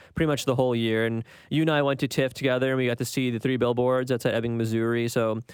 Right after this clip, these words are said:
I feel like there's a lot to unpack here. So, uh, I wanted to talk a lo-, a lot about the, the, the, not just the main categories, but some of the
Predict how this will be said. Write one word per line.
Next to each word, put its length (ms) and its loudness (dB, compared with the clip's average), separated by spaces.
I 60 0
feel 140 2
like 40 -2
there's 120 0
a 40 0
lot 260 0
to 360 -2
unpack 520 0
here. 340 0
So, 500 0
uh, 400 2
I 60 4
wanted 220 2
to 60 0
talk 240 0
a 60 2
lo-, 140 0
a 60 0
lot 220 2
about 300 0
the, 360 -2
the, 440 0
the, 120 -2
not 280 0
just 200 0
the 60 2
main 340 0
categories, 760 -2
but 160 -4
some 160 -2
of 120 -4
the 360 0